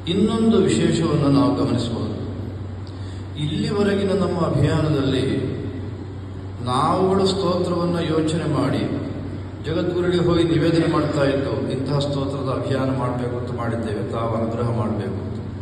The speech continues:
"ರಾಲಿಯಪ್ಪ, ಸಂತೋಷ, ಚೆನ್ನಾಗಾಗಲಿ"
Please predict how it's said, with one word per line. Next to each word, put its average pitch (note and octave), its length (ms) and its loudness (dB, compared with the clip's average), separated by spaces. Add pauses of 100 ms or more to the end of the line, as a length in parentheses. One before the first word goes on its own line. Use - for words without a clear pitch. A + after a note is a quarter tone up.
(760)
"ರಾಲಿಯಪ್ಪ, E3 400 -2
ಸಂತೋಷ, C#3 460 0 (880)
ಚೆನ್ನಾಗಾಗಲಿ" B2+ 600 0